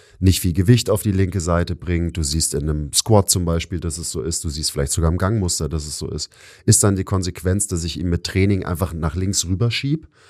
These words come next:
Oder ist die Konsequenz, dass ich ihm im Training einen Wechsel zwischen, hey, jetzt belastest du deine rechte Seite und jetzt belastest du deine linke Seite, was du sonst nie machst, und dann wieder deine rechte und dann wieder deine linke.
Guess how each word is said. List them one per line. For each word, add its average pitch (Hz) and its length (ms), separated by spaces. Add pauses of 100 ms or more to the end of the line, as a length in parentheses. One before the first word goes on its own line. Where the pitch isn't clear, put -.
(320)
Oder 117 260
ist - 200
die 101 60
Konsequenz, 98 680
dass 90 200
ich 90 120
ihm 90 360 (220)
im 87 200
Training 101 560
einen 80 340
Wechsel 98 340
zwischen, 87 480 (360)
hey, 87 120
jetzt 85 200
belastest 82 400
du - 20
deine 78 220
rechte 82 180
Seite 92 240
und 139 240
jetzt 123 220
belastest 101 420
du 107 60
deine 90 180
linke 110 300
Seite, 76 260
was 73 160
du 82 80
sonst 87 320
nie 76 80
machst, 80 320 (200)
und 82 120
dann 69 220
wieder 67 160
deine 67 200
rechte 82 220
und 78 140
dann 71 240
wieder 73 160
deine 73 180
linke. 78 340